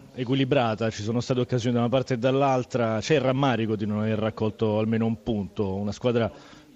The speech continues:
molto vivace la sua che, che alla fine ha messo in campo anche giocatori giovani e che, come ha detto nella vigilia, vogliono guadagnarsi anche la conferma per il prossimo anno.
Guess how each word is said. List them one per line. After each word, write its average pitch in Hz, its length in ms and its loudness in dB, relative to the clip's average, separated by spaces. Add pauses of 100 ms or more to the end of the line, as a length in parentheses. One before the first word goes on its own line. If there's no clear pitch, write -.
(120)
molto 147 260 2
vivace 123 460 2
la 113 80 4
sua 117 200 2
che, 101 380 -2
che 123 60 -4
alla 120 100 0
fine 123 140 0
ha 117 40 2
messo 120 240 0
in 120 60 0
campo 127 200 0
anche 135 180 2
giocatori 120 1300 2
giovani 131 840 4
e 110 100 -2
che, 107 520 -2
come 120 180 2
ha - 20 2
detto 131 460 2
nella 123 480 4
vigilia, 117 420 0 (220)
vogliono 120 320 0
guadagnarsi 127 560 2
anche 127 160 0
la 117 80 4
conferma 107 380 0
per 101 100 0
il 98 80 -2
prossimo 98 420 -4
anno. 87 300 -4